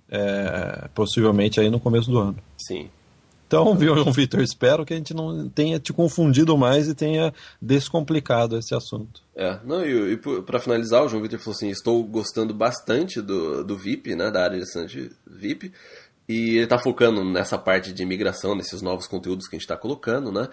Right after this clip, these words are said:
Speaker 2: Mas, é, mesmo assim, ele não me arre-, ele, ele falou assim, "Não me arrependi de comprar, está sendo muito útil.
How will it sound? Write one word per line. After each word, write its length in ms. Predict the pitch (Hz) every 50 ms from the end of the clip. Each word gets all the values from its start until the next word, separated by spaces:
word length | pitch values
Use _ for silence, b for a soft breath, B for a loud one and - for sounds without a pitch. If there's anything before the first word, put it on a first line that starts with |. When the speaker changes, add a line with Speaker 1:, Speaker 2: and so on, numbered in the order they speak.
| B B B B B B -
Speaker 2:
Mas, 440 | - 104 101 101 104 104 107 104
é, 460 | 107 113 107 104 104 104 101 101 101 101
mesmo 420 | 101 101 95 107 131 147 165 175
assim, 280 | 156 - - 151 160 165
ele 160 | 160 147 135
não 160 | 123 139 156
me 80 | 170 170
arre-, 180 | 160 165 147 -
ele, 180 | - 107 113 110
ele 100 | 104 101
falou 140 | 98 - 117 113
assim, 100 | - 107
"Não 140 | 110 127 147
me 100 | 160 156
arrependi 300 | 151 139 120 127 117 110
de 80 | 120
comprar, 400 | - - 131 127 120 113 120 135
está 200 | 135 131 - 123
sendo 280 | 110 - 135 139 135 120
muito 420 | 107 107 107 113 127 131 - 113 107
útil. 380 | 110 120 117 - - 123 120